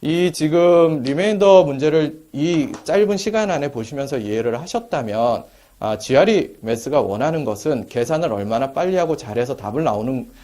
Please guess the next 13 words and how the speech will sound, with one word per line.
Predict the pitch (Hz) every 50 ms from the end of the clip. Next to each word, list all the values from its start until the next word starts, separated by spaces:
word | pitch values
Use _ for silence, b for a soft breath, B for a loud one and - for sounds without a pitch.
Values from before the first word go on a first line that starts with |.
| B B
답을 | - - 110 120 156
맞추는가가 | 151 110 113 - - 160 156 151 139 127 123 113 135 139
아니라 | 113 95 95 95 101 104 107 113 113 - - b b b b b b -
문제를 | 117 120 131 147 170 185 175
봤을 | 143 120 104 - - -
때 | - 156 180 185 B B B B B _
구조적인 | - 127 131 151 190 190 185 165 131 123 110 104
프로세스를 | - 208 220 220 - 190 185 - 185 165 156 117
이해해서 | 104 104 117 120 131 135 120 - 170 151 120 - - - - _
어떤 | - 113 117 - - - - 214 214 220 214
숫자가 | 208 - - - - 170 170 165 185 175
어떻게 | - - 117 - - 185 185 - 202 165
들어오더라도 | - 123 120 127 147 139 135 113 104 101 101 - - 214 226